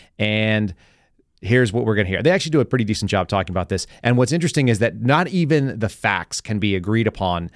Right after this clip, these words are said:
including when the debt ceiling started, when the, the country started pulling against this debt ceiling. So it says the, uh, the debate over the debt limit, often called the debt ceiling, is heating up on Capitol Hill. As we just said,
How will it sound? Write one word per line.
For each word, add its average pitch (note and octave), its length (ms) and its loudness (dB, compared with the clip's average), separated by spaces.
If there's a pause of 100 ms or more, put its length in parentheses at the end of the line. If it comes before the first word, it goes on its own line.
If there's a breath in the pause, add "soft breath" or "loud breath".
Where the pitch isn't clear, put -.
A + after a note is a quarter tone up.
(140 soft breath)
including A2+ 580 2
when A2 220 2
the G#2+ 80 2
debt G2 240 0
ceiling G2 480 -2
started, G2 380 -2
when G2 180 0
the, F#2+ 180 -2
the F#2 140 -6
country G#2 320 -4
started F#2 320 -4
pulling G2+ 240 -4
against F2+ 260 -6
this G2 80 -6
debt - 220 -6
ceiling. - 240 -10
So - 140 -6
it - 520 -20
says F#2+ 220 0
the, G2 200 0
uh, F2 140 0
the F2+ 80 -4
debate A2 240 0
over G2 100 0
the G2 80 -2
debt A#2 240 0
limit, A#2 300 0
often F#2+ 300 -4
called F#2+ 180 -4
the E2+ 60 -10
debt D#2 180 -6
ceiling, A#2+ 460 0 (200 soft breath)
is - 140 -6
heating F#2+ 240 -4
up F#2 140 -4
on F2+ 80 -6
Capitol - 400 -8
Hill. B2 400 2 (120)
As F#2+ 160 -10
we G2 60 -8
just F#2 200 -8
said, G#2+ 340 -2